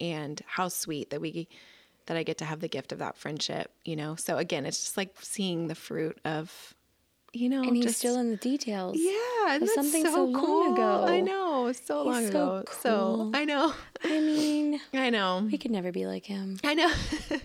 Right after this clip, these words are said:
Speaker 2: Even
Speaker 1: None
Speaker 2: when we try.
Speaker 1: There you go. None like him.
Speaker 2: None
Speaker 1: That's
Speaker 2: like
Speaker 1: why you need to
Speaker 2: him.
Speaker 1: read it.
Speaker 2: We can never be
Speaker 1: <laughs>
Speaker 2: like him, even when we try.
Speaker 1: That's right.
Speaker 2: Oh my
Speaker 1: Yep.
Speaker 2: goodness. Okay. Well, thank you for sharing that.
Speaker 1: Yes.
Speaker 2: We should
Speaker 1: Yes.
Speaker 2: just do it
Speaker 1: For sure.
Speaker 2: again.
Speaker 1: Yes.
Speaker 2: Have another podcast.
Speaker 1: For sure.
Speaker 2: Come do this again.
Speaker 1: You can come,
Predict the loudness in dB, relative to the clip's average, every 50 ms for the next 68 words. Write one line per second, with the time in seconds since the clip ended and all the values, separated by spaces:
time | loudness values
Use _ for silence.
0 | -10 -14 -16 -4 0 2 2 4 4 4 2 2 0 0 -4 -4 -4 -2 0 2
1 | 2 4 4 4 4 2 2 2 2 0 0 0 0 -2 -2 -2 -2 2 2 4
2 | 4 4 4 4 4 4 4 4 6 6 6 6 6 6 6 6 6 6 6 4
3 | 4 2 0 2 4 4 4 4 4 4 4 4 4 4 4 4 4 4 4 2
4 | 0 0 0 0 0 0 0 -2 -2 -2 -2 -2 0 0 0 0 -2 -2 -4 -4
5 | -4 -4 -4 -4 -4 -4 -4 -4 -2 -2 -4 -4 -4 -4 -4 -2 0 0 0 0
6 | 0 -2 -6 _ -8 -6 -4 -2 -2 -2 -2 -2 -4 -6 -8 -10 -10 -10 -12 -12
7 | -14 -16 _ _ -20 -18 -16 -14 -12 -12 -12 -12 -12 -10 -10 -8 -8 -8 -10 -6
8 | -2 0 0 2 2 2 0 0 -2 -6 -12 -16 -18 -20 -20 -20 -20 -20 -20 -12
9 | -8 -8 -8 -6 -8 -10 -10 -10 -12 -14 -12 -10 -8 -8 -8 -10 -10 -12 -12 -8
10 | -6 -6 -6 -6 -6 -8 -10 -10 -10 -10 -10 -10 -8 -8 -10 -10 -12 -14 -16 -20
11 | -20 _ _ 0 0 2 2 2 0 0 0 -2 0 2 2 2 2 2 0 0
12 | 2 2 2 4 4 2 2 0 0 -2 -6 -10 -18 _ _ -6 -6 -6 -6 -8
13 | -8 -2 -2 0 2 2 2 2 2 2 0 0 0 -2 -2 -4 -4 -4 -4 -4
14 | -6 -8 -10 -6 -6 -4 -4 -4 -4 -2 0 0 0 0 0 -2 -2 -4 -4 -4
15 | -6 -6 -6 -6 -6 -4 -4 -4 -4 -4 -4 -4 -6 -6 -8